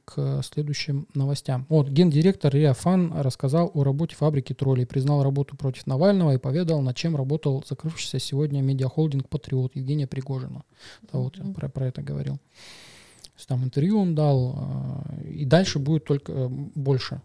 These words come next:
Speaker 1: всплывать фактов, потому что если глава уже сказал,
Speaker 2: Мгм.
Speaker 1: а, значит, э, рядовые сотрудники, щас у них интервью будут брать, там хотя бы инкогнито, ну, лю-, людям как-то
Speaker 2: Слушай,
Speaker 1: зарабатывать
Speaker 2: ну,
Speaker 1: нужно.
Speaker 2: э, сам Пригожин-то какой персонаж?
Speaker 1: На него выпала карта неуда-, э, неудачный воришка.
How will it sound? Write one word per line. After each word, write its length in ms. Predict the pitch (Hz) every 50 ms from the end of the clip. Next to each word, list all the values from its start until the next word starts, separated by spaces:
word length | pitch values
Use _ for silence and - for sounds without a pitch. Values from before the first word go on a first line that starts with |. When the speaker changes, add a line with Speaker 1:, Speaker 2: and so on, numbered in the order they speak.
| _ _
Speaker 1:
всплывать 420 | - - - - 131 127 123 - -
фактов, 360 | - 175 190 - - 151 -
потому 280 | - 131 - 127 120
что 160 | - - - 131
если 260 | 123 - - - 131
глава 360 | 127 127 127 123 131 175 202
уже 200 | 196 170 151 143
сказал, 460 | - - - 131 131 131 123 123 123 - _ _ _ _ _ _ _ _ _ _
Speaker 2:
Мгм. 140 | - 147 - - - - - - -
Speaker 1:
а, 140 | - - 131
значит, 340 | 127 127 135 135 - - - -
э, 320 | - 139 143 147 147 147
рядовые 300 | 131 135 127 139 143 147 139
сотрудники, 560 | - 131 - - 160 180 160 139 - - 139
щас 200 | - 143 135 -
у 40 | 135
них 180 | 131 - -
интервью 340 | 143 131 - 143 131 127 131
будут 260 | 127 131 127 131 143 151
брать, 340 | 160 165 165 160 - - _ _ _
там 200 | - - 131 131 - -
хотя 220 | - - - 127
бы 140 | 123 131 131
инкогнито, 680 | 127 - - 170 175 165 156 143 - - 131 127 135 131 -
ну, 200 | 170 165 147 139 - 147
лю-, 160 | 139 147 147
людям 240 | 131 131 131 131 127
как-то 280 | - - 139 - - 131
Speaker 2:
Слушай, 120 | 131 131 127 127
Speaker 1:
зарабатывать 440 | 131 202 196 202 220 220 226 131 131
Speaker 2:
ну, 60 | 196
Speaker 1:
нужно. 180 | 196 233 208 196
Speaker 2:
э, 40 | 202
сам 320 | - - - 254 240 220
Пригожин-то 580 | - - 233 202 233 233 214 196 185 170 - 175
какой 320 | - 185 180 - 208 196 180
персонаж? 800 | - - 170 - - - 175 180 180 180 175 165 - - - _ _ _ _ _ _ _ - - - - - _ - - - - - _ _ _ _ _ _ -
Speaker 1:
На 140 | 143 131
него 260 | 139 143 156 202 240 202
выпала 320 | 196 208 - 165 156 147
карта 460 | - 185 202 202 190 - - 170 160 151
неуда-, 500 | 143 143 139 135 131 151 175 175 165 -
э, 340 | - 143 131 135 131 131 131
неудачный 580 | 127 131 135 135 131 160 170 170 - - 156 147
воришка. 500 | 147 143 147 139 - - - 120 117